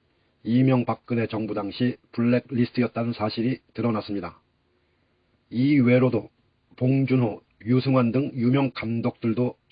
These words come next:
당시 블랙리스트였죠. 정부에 조금이라도 눈에 거슬리는 문화, 예술인 등 셀럽들은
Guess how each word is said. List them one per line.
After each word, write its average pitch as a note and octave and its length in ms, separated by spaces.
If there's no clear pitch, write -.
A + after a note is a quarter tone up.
당시 A2+ 420
블랙리스트였죠. A#2 840
정부에 C3 420
조금이라도 B2+ 480
눈에 A#2+ 200
거슬리는 A#2 600
문화, B2 400
예술인 A#2 420
등 B2 160
셀럽들은 B2 680